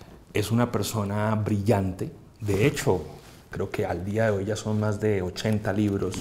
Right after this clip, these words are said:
escritos, muchos bestseller. Es una persona brillante, es una persona que, que, según lo que él dice,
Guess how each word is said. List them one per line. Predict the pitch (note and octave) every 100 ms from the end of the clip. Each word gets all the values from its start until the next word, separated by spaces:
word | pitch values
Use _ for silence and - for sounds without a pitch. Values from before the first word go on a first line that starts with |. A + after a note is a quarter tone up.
| E2+ - - - - - - - - -
escritos, | G#2 - G2+ G2 G2+ G#2+ -
muchos | F2 G2+ A#2+ A#2 G2 F#2 F#2
bestseller. | G2 - - G2 F2 - - - - - - - - - - - - - -
Es | A2
una | B2+ B2+
persona | A2 G#2 G#2 A2+ A#2 A2+ G#2
brillante, | G#2 F#2 G#2 F2+ F2 F2+
es | E2+ -
una | F#2+ G2+
persona | F#2 - F#2+ F#2 F#2+
que, | - F#2+ F#2 F2 F2+ F2 - - - - - - - - -
que, | G2+ F#2+ F2 F2 E2+ E2+ E2+ -
según | - G#2+ G#2+ B2
lo | C3+
que | C3
él | A2+
dice, | G#2 F#2 C3+